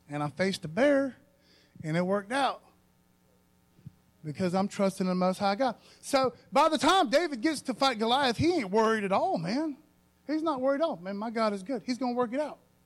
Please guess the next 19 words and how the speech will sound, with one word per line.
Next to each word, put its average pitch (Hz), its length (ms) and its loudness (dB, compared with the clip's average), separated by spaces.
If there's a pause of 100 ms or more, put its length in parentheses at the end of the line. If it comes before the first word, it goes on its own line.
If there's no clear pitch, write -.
(480)
It's 247 160 -4
going 226 260 -2
to 202 100 -2
work 170 280 -4
out. 247 260 -4 (240)
So 220 140 -2
I'm 254 40 2
gonna 254 120 2
go 196 100 2
down 196 160 2
there 208 140 2
and 220 80 0
do 294 120 2
this 165 220 -6
because 180 280 -10
I 233 120 2
belong 190 380 0
to 190 40 -10
God." 214 360 -4